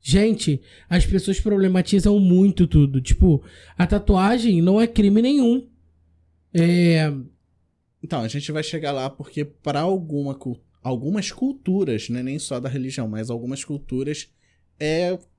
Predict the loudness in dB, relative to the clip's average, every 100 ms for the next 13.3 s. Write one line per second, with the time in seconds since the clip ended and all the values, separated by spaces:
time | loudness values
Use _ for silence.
0 | -12 -8 -8 -6 -6 -4 -6 -6 -4 -4
1 | -4 -4 -6 -10 -10 -6 -4 -4 -6 -6
2 | -8 -6 -6 -6 -6 -6 -8 -6 -6 -8
3 | -8 -8 -6 -6 -10 _ _ _ _ -8
4 | -6 -6 -6 -6 -4 -4 -4 -4 -6 -6
5 | -6 -4 -2 -4 -6 -6 -6 -6 -8 -8
6 | -8 -8 -8 -8 -6 -8 -8 -8 -6 -6
7 | -6 -10 -18 _ _ _ _ -6 -4 -2
8 | -2 -2 0 -2 -2 -2 -2 -2 -4 -4
9 | -2 0 2 2 0 0 0 0 0 0
10 | 2 -2 -4 -10 -8 -4 0 0 2 2
11 | 0 0 -6 -16 -20 -4 0 2 2 4
12 | 4 2 2 0 2 0 -4 -4 -2 0
13 | 0 2 0